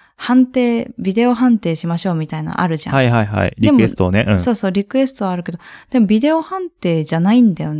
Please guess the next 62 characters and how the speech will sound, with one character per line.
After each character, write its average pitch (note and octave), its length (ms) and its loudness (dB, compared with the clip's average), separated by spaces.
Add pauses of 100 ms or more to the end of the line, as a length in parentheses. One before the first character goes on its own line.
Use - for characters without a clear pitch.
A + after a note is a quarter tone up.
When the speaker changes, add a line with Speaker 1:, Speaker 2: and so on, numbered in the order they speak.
(100)
Speaker 1:
ビ G3+ 180 0
デ E4 140 0
オ G#3+ 80 2
で F3+ 80 0
見 C#4+ 160 4
た E4+ 160 -2
と G3+ 100 -2
し - 100 -8
て G#3 140 -4
も、 F3+ 340 -2
結 A#3 200 -6
局 E4+ 240 -6
の C#4 120 2
と E3 80 0
こ F3 100 -4
ろ E3+ 40 -4
判 C4+ 240 2
断 G#3+ 180 4
す F3 120 -8
る E3+ 100 -2
の D#3 140 -4
は D#3 80 -6
審 G3+ 260 2
判 D3+ 180 -8
な D3+ 100 -16
ん D#3 60 -14
だ D#3+ 80 -12
よ E3 120 -8
ね。 G3+ 100 -4
Speaker 2:
う A#3 40 -8
ん。 - 20 -12 (480)
Speaker 1:
そ G#3 120 0
の G3 40 0
ビ C#4+ 120 2
デ C#4+ 120 0
オ G3+ 120 0
で F3+ 120 -2
見 F#3+ 80 2 (160)
て、 F3 180 0
Speaker 2:
あ、 - 60 -4
そ D3+ 100 4
う G#2+ 60 2
だ - 60 -4
よ。 - 100 -8
Speaker 1:
あ、 - 20 -20
こ B3 120 -2
こ A#3+ 80 -6
が B3 120 2
出 B3+ 140 2
て B3+ 80 -2
ま F#3 120 0
す E3+ 140 -8
ね E3+ 100 -2
っ - 20 -10
て、 - 360 -6
Speaker 2:
う - 40 -8
ん。 - 40 -20 (220)
Speaker 1:
あ、 - 140 -6 (640)
言 D#4+ 280 2
う - 20 2
の G#3 200 4
は F3 360 -2